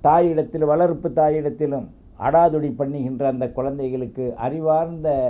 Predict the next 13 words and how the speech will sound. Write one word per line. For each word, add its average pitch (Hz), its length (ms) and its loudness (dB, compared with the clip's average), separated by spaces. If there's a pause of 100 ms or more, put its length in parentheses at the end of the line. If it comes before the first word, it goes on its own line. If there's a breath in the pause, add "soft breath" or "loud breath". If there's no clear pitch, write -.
(360 soft breath)
நல்லொழுக்கத்தை 156 840 0
கொடுத்து, 135 420 -2 (440 loud breath)
ஷைத்தானுடைய 170 840 -2 (140)
தூண்டுதல், 165 580 2 (760)
ஷைத்தானுடைய 180 720 0 (160)
ஏவுதலிலிருந்து 160 920 2 (180)
அந்த 135 260 -2
குழந்தைகளுக்கு 143 760 -4
ஆணானாலும் 139 840 -4
பெண்ணானாலும் 131 840 -6
நல்ல 143 340 -4
புத்திகளை 123 600 -6
கொடுத்து, 117 440 -6